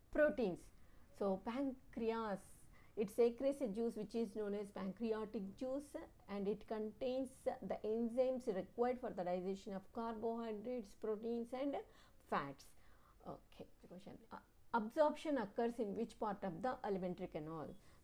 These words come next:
So the ultimate goal of digestion is, uh, absorption. So once the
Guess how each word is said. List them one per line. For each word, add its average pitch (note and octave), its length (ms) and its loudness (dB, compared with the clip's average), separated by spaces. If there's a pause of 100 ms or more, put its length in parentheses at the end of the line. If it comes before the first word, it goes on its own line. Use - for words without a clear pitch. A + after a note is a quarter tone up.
So G#3 140 2
the G3 120 2
ultimate A#3 720 2
goal G#3 220 8
of G#3+ 160 2
digestion G3+ 500 2
is, D#4 120 4
uh, A#4 360 0
absorption. - 440 -2 (260)
So F#3 380 2
once A#3 280 0
the G#3+ 100 0